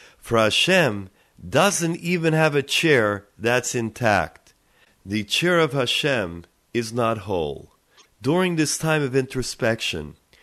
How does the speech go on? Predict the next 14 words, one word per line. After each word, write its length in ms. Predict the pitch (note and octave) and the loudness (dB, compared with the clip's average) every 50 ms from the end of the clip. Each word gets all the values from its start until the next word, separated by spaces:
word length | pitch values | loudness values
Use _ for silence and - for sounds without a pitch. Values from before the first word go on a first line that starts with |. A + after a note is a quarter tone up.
| _ _ _ _ | _ _ _ _
we 160 | - G2+ B2 C3+ | -4 -2 0 0
should 220 | - - D3+ C3+ | 0 0 -2 -2
remember 580 | C3 C#3 C#3 C#3+ E3 F3 F3 D#3+ D3 D#3 D#3+ D#3+ | -2 -2 0 2 2 2 2 2 0 -2 -2 -2
each 300 | - D#3 F3+ D#3+ - - | -4 -6 -4 -2 -2 -2
and 100 | E3+ D#3 | -2 0
every 280 | D#3 D3+ D3 C#3+ D#3 D#3 | 0 -2 0 -2 -2 -4
day 520 | C3+ A#2 C3+ B2 A2+ F#2 E2+ E2 E2+ E2+ _ _ _ _ _ _ _ _ _ _ - | -2 0 0 0 0 0 -4 -6 -10 -14 _ _ _ _ _ _ _ _ _ _ -6
to 180 | - A2 G#2+ - - | -4 -2 -2 0 0
ask 400 | B2+ C#3 D3+ D3+ - - - - | 0 0 0 0 -2 -6 -6 -6
with 240 | A#2 G#2+ - - | -6 -6 -6 -8
great 340 | - - C#3 C#3+ D#3+ D#3 - | -4 0 0 2 2 0 -2
love 300 | C3 C3+ C3+ C#3 C3+ B2+ | -2 -2 0 0 0 -2
and 100 | C#3 C3+ | -4 -6
respect, 800 | C3 C3 B2 - - - - A#2+ G#2 E2+ E2 - - _ _ | -4 -6 -6 -6 -8 -4 -2 -2 -2 -2 -4 -8 -16 _ _